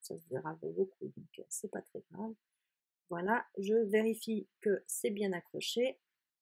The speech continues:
Voilà, et bien, euh, mon nouveau, mon nouvel élastique, euh, est en place. Voilà,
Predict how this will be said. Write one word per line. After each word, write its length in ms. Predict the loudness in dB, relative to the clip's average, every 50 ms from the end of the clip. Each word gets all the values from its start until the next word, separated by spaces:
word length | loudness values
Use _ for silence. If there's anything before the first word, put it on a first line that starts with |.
| _ _ _ _ _ _ _ _ _ _ _ _ _ _ _ _ _ _ -8
Voilà, 400 | 0 4 6 8 8 8 6 4 0
et 80 | -2 0
bien, 480 | 2 2 2 2 2 0 -2 -6 -8 -10
euh, 80 | -12 -14 -14 _ -8
mon 180 | -2 0 2
nouveau, 520 | 4 4 4 2 2 4 4 6 6 4 4 2
mon 120 | 2 2
nouvel 280 | 2 4 6 8 10 10
élastique, 580 | 10 10 8 6 0 -4 -6 -6 -6 _ -4 -2
euh, 180 | -2 -2 -4 -4
est 220 | -2 -2 -2 0 -2
en 80 | -4
place. 440 | -4 -4 -6 -6 -4 -4 -4 -6 -8 -10 _ _ _ _ _ _ _ _ _ _
Voilà, 300 | -8 -6 -4 -4 -4 -6